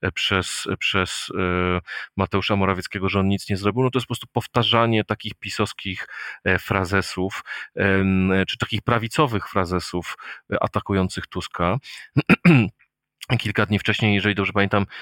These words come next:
Zbigniew Ziobro zaatakował Tuska, że tylko listy pisał, ale z kolei warto sobie przypomnieć, że jeszcze niedawno Mateusz Morawiecki apelował do Tuska, żeby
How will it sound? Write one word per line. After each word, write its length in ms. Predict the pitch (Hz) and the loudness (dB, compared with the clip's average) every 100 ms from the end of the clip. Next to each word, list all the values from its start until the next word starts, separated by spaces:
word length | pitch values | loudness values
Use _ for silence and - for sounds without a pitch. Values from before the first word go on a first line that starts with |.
| - | -8
Zbigniew 380 | 107 117 123 127 | -4 2 4 6
Ziobro 280 | 180 170 131 | 4 4 4
zaatakował 420 | 113 113 113 107 | 4 2 0 0
Tuska, 220 | 143 - | 0 2
że 120 | 120 | 2
tylko 280 | - - 143 | 0 0 4
listy 360 | 135 143 - 104 | 4 4 2 -2
pisał, 420 | 87 - 87 - - - - - | -2 0 0 0 -6 -18 -16 -4
ale 220 | - - | -2 -2
z 80 | - | -2
kolei 360 | - 117 110 | 2 4 2
warto 260 | 104 107 98 | 0 -2 -2
sobie 80 | 101 | -4
przypomnieć, 480 | - - 90 98 101 | -6 0 2 2 0
że 80 | |
jeszcze 180 | 113 - | -2 0
niedawno 440 | 139 120 113 127 - | 0 0 0 -2 -2
Mateusz 320 | 135 135 123 131 | -4 -4 -2 0
Morawiecki 440 | 131 120 - - | 2 0 -4 -2
apelował 380 | - 143 120 131 | 0 2 2 2
do 80 | 127 | 0
Tuska, 300 | 127 - 131 | -2 0 0
żeby 200 | 135 | 0